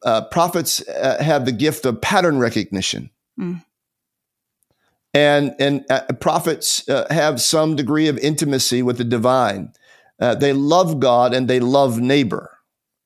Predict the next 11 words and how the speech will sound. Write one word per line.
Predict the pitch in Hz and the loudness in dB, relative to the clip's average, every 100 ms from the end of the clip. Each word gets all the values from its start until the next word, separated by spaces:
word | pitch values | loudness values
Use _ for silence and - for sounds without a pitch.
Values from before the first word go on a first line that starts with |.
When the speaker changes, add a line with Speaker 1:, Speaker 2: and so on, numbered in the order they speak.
| - | -2
Speaker 1:
right? | 113 123 110 | 0 0 0
Which | 127 | -2
is | 123 | -2
the | - | -2
fulfillment, | 107 110 - 156 135 101 - _ - _ - | -2 -2 2 2 2 -2 -8 _ -20 _ 0
uh, | 104 107 - | 2 2 2
of | 113 113 | 2 2
a | 113 | 2
life | 113 113 - | 2 2 -2
with | 107 | -6
God. | - 113 107 104 | 0 2 2 -2